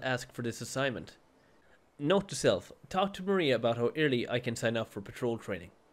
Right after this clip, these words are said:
Dina and I found this cool old campground today. She said kids used to go there in the summer for fun. We found all these art supplies. She cut colored paper and made some crowns for us while it rained outside.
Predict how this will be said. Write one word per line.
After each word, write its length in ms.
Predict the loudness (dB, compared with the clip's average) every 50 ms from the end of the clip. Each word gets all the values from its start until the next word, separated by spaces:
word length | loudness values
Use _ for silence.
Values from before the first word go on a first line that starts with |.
| -20 -20 -12 -6
Dina 220 | -2 0 2 2
and 120 | 2 2 4
I 140 | 4 2 2
found 220 | 2 0 -2 -2
this 100 | -2 -8
cool 260 | -8 -4 0 2 2
old 200 | 2 2 0 -2
campground 460 | -2 -2 -2 -2 0 0 0 -2 -2
today. 280 | -4 -4 -4 -4 -4 -6 -12 -18 -20 -20 -20 -20 -20 -20 -20 -14
She 140 | -10 -8
said 260 | -4 -4 -4 -4 -4 -4
kids 280 | -4 -4 -4 -4 -6
used 120 | -10 -8 -8
to 60 | -6
go 200 | -2 0 0 0
there 200 | 2 0 0 0
in 120 | -2 -4 -6
the 40 |
summer 300 | -6 -4 -4 -2 -2 -4
for 120 | -6 -8 -12
fun. 280 | -8 -6 -6 -6 -6 -8 -12 _ _ _ _ _ _ _ -20 -20 -12 -8
We 100 | -6 -6
found 300 | -4 0 0 2 2 2
all 120 | 0 0
these 300 | 0 -2 -2 -4 -4 -6 -4
art 200 | -4 -4 -4 -4
supplies. 480 | -6 -8 -6 -4 -2 -2 -4 -6 -8 -14 -18 -20 -20 -20 -20 -20 _ _ -20
She 180 | -12 -8 -8 -6
cut 300 | -4 -2 -2 -2 -2 -2
colored 260 | -4 -2 -2 -2 -4
paper 300 | -2 -4 -2 -2 -2 -2
and 300 | -4 -4 -6 -12 -8 -6
made 160 | -4 -4 -6
some 120 | -6 -10 -14
crowns 320 | -8 -4 -4 -2 -2 -4
for 160 | -4 -4 -4
us 160 | -4 -6 -8 -10 -4
while 300 | -2 -2 -2 -2 -4 -6
it 220 | -10 -12 -12 -10
rained 220 | -6 -6 -4 -4
outside. 460 | -4 -6 -8 -8 -10 -10 -10 -10 -12